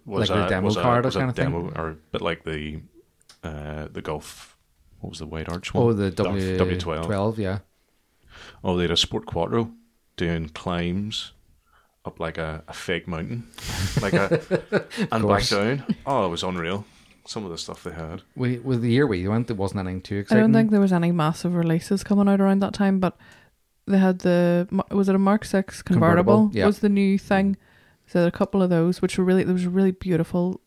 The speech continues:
Speaker 3: like, cherry red one.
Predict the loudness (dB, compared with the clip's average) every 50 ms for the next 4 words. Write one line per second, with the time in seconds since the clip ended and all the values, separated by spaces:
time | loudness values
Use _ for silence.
0 | _ -8 -8 -8 -8 -10 -8 -4 -2 0 2 2 2 2 2 2 2 2 4 2
1 | 2 0 0 -4 -8 -16 _ _ _ _ _ _ _ _ _ _ _ _ 0 2
2 | 4 4 4 2 0